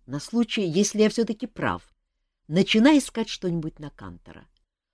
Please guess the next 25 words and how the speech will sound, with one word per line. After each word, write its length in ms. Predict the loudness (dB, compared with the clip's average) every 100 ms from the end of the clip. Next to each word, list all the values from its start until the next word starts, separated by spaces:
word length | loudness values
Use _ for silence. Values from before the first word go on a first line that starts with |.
| _
Что-то, 640 | -14 -10 -6 0 2 2 -2
чем 360 | 0 4 4
его 360 | 4 2 2 4
можно 420 | 6 6 6 2
прижать, 540 | 0 0 0 2 0
чтобы 320 | 0 -6 -2 -2
склонить 460 | -2 0 0 0
к 40 | _
сотрудничеству. 1000 | -12 -10 -10 -12 -14 -18 -20 _ _ _ _ _ _ _ _ _
Компромат, 680 | 2 2 4 2 4 2 0 _ -18
заложники, 920 | -10 0 2 6 4 2 -6 -8 -8
что 460 | -8 -8 -4 0
найдешь. 680 | 2 2 -2 -8 -16 -20 -20 _ _ _ _ _ _ _ _
У 40 |
всякого 540 | -12 -2 -2 -2 -4
человека 520 | -4 0 0 2 0 0
есть 200 | -2 -4
какая-то 420 | -10 -6 -6 -6
слабость. 720 | -8 -8 -8 -10 -20 -20 _ _ _ _ _ _ _
И 80 | -4
у 100 | 0
этого 320 | 2 0 -2
тоже 320 | -2 0 -2 -2
должна 440 | -10 -14 -16 -16
быть. 400 | -16 -20 _ _